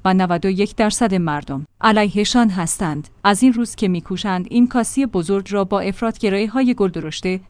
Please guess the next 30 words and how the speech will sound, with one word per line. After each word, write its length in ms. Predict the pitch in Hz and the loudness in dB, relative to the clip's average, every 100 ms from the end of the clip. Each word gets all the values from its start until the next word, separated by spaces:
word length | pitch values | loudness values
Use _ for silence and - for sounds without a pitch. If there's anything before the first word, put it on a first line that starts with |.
| - | -2
بر 140 | 202 196 | 2 2
زبان 380 | 202 180 220 226 | 2 0 0 0
آوردن 580 | 208 190 202 196 247 226 | 0 0 0 4 2 2
غیر 280 | 226 175 | -2 -2
منطقی 480 | 175 185 190 220 247 | -2 -2 -2 0 0
ترین 280 | 247 254 330 | 0 0 0
حرفها، 460 | 262 208 185 220 226 - | 2 0 0 -4 -4 -4
تولید 320 | 247 202 214 202 | -2 0 0 0
و 40 | |
عرضهٔ 480 | 196 190 185 233 233 | 0 0 0 0 0
انواع 380 | 185 180 214 220 | 0 0 0 -2
دو 180 | 226 214 | -2 -2
قطبی‌های 560 | 240 - 240 269 262 | -2 0 0 2 0
تند 300 | 262 247 190 165 - | 0 0 -2 -6 -10
و 80 | 165 | -10
تیز، 400 | - 180 143 - - | -8 -8 -8 -12 2
نشان 320 | 220 233 240 214 | 6 8 6 6
کردن 400 | 254 254 277 247 | 6 6 8 8
برخی 340 | 240 247 247 | 6 4 2
افراد 360 | 302 - 226 214 | 0 0 0 0
شاخص 440 | - 220 269 - | 0 -2 -2 -2
به 80 | - | 0
عنوان 380 | 180 180 208 214 | 0 2 2 2
اهدافی 500 | 202 185 180 170 247 | 0 0 -2 0 2
برای 340 | 240 233 247 | 4 4 2
تخریب 480 | 262 214 185 226 226 190 | 2 0 2 0 2 2
و 100 | 208 | 2
توهین 440 | - 196 254 285 | 2 4 6 6
و 100 | 233 | 4
فحاشی، 680 | 214 180 165 175 - 240 | 4 0 0 -4 2 2